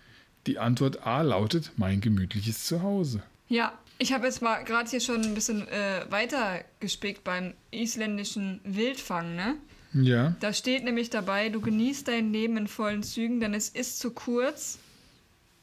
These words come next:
Speaker 2: um sich zu viele Sorgen zu machen. Und
Speaker 1: Aber wie
Speaker 2: als
Speaker 1: kann
Speaker 2: um
Speaker 1: man
Speaker 2: das
Speaker 1: denn in, in,
Speaker 2: Ja.
Speaker 1: in vollen Zügen denn ein Leben genießen? Warst du schon mal, äh, in letzter Zeit sind die Züge A nicht mehr so voll bei der Deutschen Bahn?
Speaker 2: Ja.
Speaker 1: Kannst du,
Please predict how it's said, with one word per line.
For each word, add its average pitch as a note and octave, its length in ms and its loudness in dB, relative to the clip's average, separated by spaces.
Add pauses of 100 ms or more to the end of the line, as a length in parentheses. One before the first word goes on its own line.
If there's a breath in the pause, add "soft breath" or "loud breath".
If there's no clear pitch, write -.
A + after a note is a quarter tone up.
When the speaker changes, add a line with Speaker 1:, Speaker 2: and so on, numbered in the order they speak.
(160)
Speaker 2:
um A#3 180 0
sich B3 180 -2
zu B3+ 100 -6
viele A#3 280 -2
Sorgen B3 340 -2
zu C4 140 -6
machen. F#3+ 400 -4 (600 loud breath)
Und A2 60 -2
Speaker 1:
Aber A2+ 100 4
wie A#2 40 8
Speaker 2:
als B2+ 160 6
Speaker 1:
kann D#3+ 80 6
Speaker 2:
um D3+ 100 8
Speaker 1:
man D3 60 6
Speaker 2:
das C#3+ 120 6
Speaker 1:
denn C3+ 180 6
in, C#3 100 4 (180)
in, - 0 - (100)
Speaker 2:
Ja. A#3 160 0
Speaker 1:
in C#3 160 4
vollen C3+ 380 4
Zügen C#3+ 400 4
denn B2 160 6
ein A#2 120 6
Leben B2+ 280 6
genießen? G#2+ 600 4
Warst A2+ 220 2
du F3+ 60 2
schon E3 120 6
mal, D#3 240 4
äh, A#2+ 560 2
in B2+ 120 4
letzter A#2+ 320 2
Zeit C3 240 2
sind B2+ 160 4
die A#2 80 6
Züge B2+ 420 4
A G#2 140 2
nicht C3+ 180 2
mehr C3 100 6
so A#2 120 6
voll A#2+ 300 4
bei C#3+ 100 6
der D3+ 100 6
Deutschen D3+ 400 4
Bahn? D3+ 260 6
Speaker 2:
Ja. B3+ 240 4 (380 loud breath)
Speaker 1:
Kannst C3 240 4
du, D3 60 4